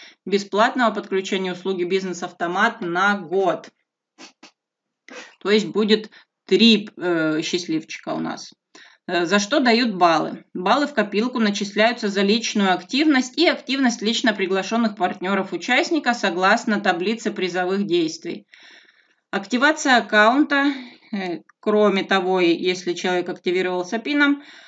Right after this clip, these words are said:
если вы активировались, то три балла, если партнер ваш личник, то один балл. Оказание финансовой помощи в марафоне — семь баллов за место.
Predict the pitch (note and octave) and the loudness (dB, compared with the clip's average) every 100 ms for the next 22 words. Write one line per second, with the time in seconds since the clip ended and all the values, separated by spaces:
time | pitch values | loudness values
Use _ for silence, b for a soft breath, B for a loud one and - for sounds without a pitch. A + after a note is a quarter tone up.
0 | B - G#3 G3+ G3+ G#3 - G#3 D#4 D4 | B 0 2 2 4 2 2 0 4 4
1 | - G#3+ F#3+ F#3 F3 E3+ - A3 B3 B3 | 2 2 2 2 2 0 0 0 0 2
2 | G#3 F#3 F3+ F3 E3+ F3+ G3+ G#3 G#3 G3 | 2 4 4 4 4 2 0 2 2 2
3 | - G#3 G3+ - C4+ D4 G#3 G3+ G3 F#3 | 0 0 0 0 0 2 2 0 0 0
4 | F3 - F3 - G#3+ A3+ A3+ G3+ F3+ E3+ | 0 -4 -8 -2 2 4 2 0 -2 -2
5 | D#3 D#3+ D3+ - _ _ - F3+ A3 A#3 | -2 -4 -6 -8 _ _ -12 -2 2 2
6 | A3 G3+ G3+ G3+ G3 G3 F#3+ F#3 F#3 B3+ | 2 0 0 2 2 2 -2 -4 -2 2
7 | D#4 D#4+ - A#3 F#3 E3+ F#3+ A#3+ C4+ - | 4 4 2 -2 -2 -4 2 2 2 -2
8 | F#3+ F3 D#3+ E3 - B3 A#3 G3+ G3+ F#3+ | 0 2 2 -2 -2 0 4 4 4 4
9 | F3 F3 F3+ F3 E3+ E3+ - - - | 2 0 -2 0 0 -2 -6 -8 -8